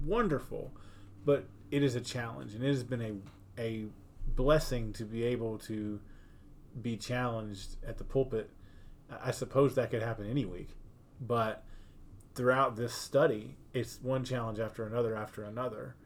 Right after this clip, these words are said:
and it has broken the, I guess, routine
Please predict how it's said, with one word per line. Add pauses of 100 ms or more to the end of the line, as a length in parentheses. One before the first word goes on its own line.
(400)
and
it
has (200)
broken (420)
the, (240)
I
guess, (380)
routine